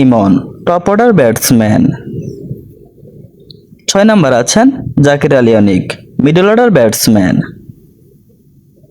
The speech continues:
সাত নম্বর আছেন নুরুল হাসান সোহান,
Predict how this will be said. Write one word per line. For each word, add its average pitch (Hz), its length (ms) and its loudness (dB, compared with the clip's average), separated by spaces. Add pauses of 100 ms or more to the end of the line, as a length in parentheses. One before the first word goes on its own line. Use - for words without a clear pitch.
(580)
সাত 185 320 -4
নম্বর 160 260 2 (100)
আছেন 233 240 2 (420)
নুরুল 196 240 2
হাসান 269 320 2
সোহান, 131 480 0